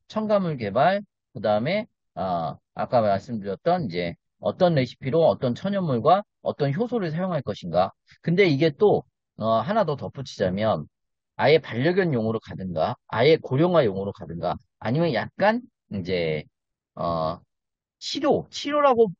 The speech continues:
표현하면 딱 단어가 이제 병의학적인 단어가 되니까 치료가 아닌 효과가 있는, 그러니까 뭐 어디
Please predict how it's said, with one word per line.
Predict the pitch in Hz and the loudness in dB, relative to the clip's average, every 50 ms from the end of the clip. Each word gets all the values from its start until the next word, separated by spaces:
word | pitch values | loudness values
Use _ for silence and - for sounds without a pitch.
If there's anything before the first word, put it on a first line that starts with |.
| _ _ - | _ _ -2
표현하면 | - 226 214 202 190 185 180 180 160 | 0 2 2 2 0 -2 -4 -4 -6
딱 | 180 - _ | -6 -8 _
단어가 | - - 110 113 147 147 120 104 104 107 110 101 - 76 - _ _ _ | -8 -8 -4 -2 -2 2 4 4 4 6 4 4 2 0 -4 _ _ _
이제 | 107 98 92 104 98 95 90 90 87 85 82 85 87 - _ _ _ _ _ _ _ _ _ _ _ _ _ _ _ _ _ _ _ - | -12 -6 -2 0 0 2 2 0 0 -2 -2 -4 -8 -16 _ _ _ _ _ _ _ _ _ _ _ _ _ _ _ _ _ _ _ 0
병의학적인 | 131 131 135 127 127 147 165 160 - - 160 143 131 120 120 | 2 2 4 4 6 4 4 4 2 0 -2 -2 -2 -6 -6
단어가 | - 101 90 113 110 113 | -6 -6 -4 -2 -2 -2
되니까 | - 104 87 82 80 - 113 107 - | -2 -2 -6 -8 -2 0 0 0 0
치료가 | - - 196 214 202 196 139 | -4 -2 -2 0 2 4 2
아닌 | 98 101 120 156 190 - _ _ _ _ _ - - | 2 2 0 -4 -6 -8 _ _ _ _ _ -10 -8
효과가 | 233 226 - 240 233 208 202 143 | -4 2 4 4 4 4 2 0
있는, | 101 95 92 92 82 73 - - _ | -2 -2 -4 -6 -6 -8 -10 -14 _
그러니까 | - 98 95 85 107 92 | -12 -12 -4 -2 -2 0
뭐 | 90 87 87 87 82 82 - _ _ _ _ _ _ _ _ | 0 0 -2 -2 -2 -4 -6 _ _ _ _ _ _ _ _
어디 | - 113 120 117 139 143 139 135 135 135 135 135 131 123 123 | 0 0 0 0 -2 -2 -2 -2 -2 -2 -2 -2 -4 -6 -8